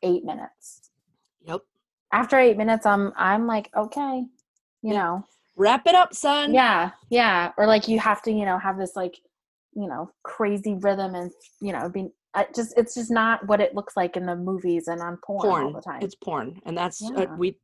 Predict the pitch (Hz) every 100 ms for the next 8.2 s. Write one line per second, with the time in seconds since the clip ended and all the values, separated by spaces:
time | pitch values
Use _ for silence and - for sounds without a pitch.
0 | - 180 190 208 202 190 160 175 160 170
1 | 160 - - - 185 156 - 190 175 175
2 | 156 170 160 156 185 156 - - 151 156
3 | - - - - - - 202 196 190 -
4 | 226 214 202 196 202 196 196 165 208 196
5 | 180 180 196 180 175 190 180 175 185 170
6 | 190 180 170 - 190 175 185 277 233 240
7 | 254 233 247 240 254 240 240 226 247 226
8 | 247 208